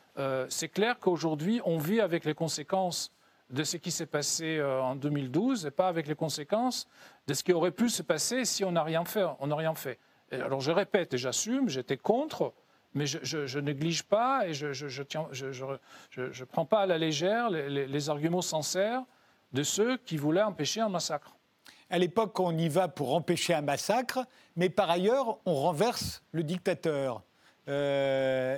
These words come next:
Speaker 2: et tout le monde, à ce moment-là, n'est pas d'accord. Est-ce que là, il y a, est-ce que l'ingérence, admettons pour l'ingérence humanitaire qui consiste à empêcher le massacre,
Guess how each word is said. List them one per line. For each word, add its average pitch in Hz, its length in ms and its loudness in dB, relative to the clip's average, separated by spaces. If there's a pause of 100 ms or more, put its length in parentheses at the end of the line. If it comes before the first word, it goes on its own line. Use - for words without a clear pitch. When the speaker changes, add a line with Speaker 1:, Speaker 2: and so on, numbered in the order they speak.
Speaker 2:
et 165 100 2
tout 175 160 -2
le 170 60 2
monde, 240 240 2
à 147 60 -2
ce - 140 -10
moment-là, 196 320 0
n'est 175 160 0
pas 160 140 0
d'accord. 196 420 0
Est-ce 160 140 -2
que - 80 0
là, 226 220 2
il 185 80 0
y 175 60 4
a, 160 220 0
est-ce 180 160 0
que 202 80 0
l'ingérence, 185 800 2 (300)
admettons 170 440 2
pour 156 140 -2
l'ingérence 190 580 2
humanitaire 170 560 0
qui - 100 -10
consiste 143 480 -6
à 139 40 0
empêcher 127 340 -6
le 123 60 -8
massacre, 170 520 -4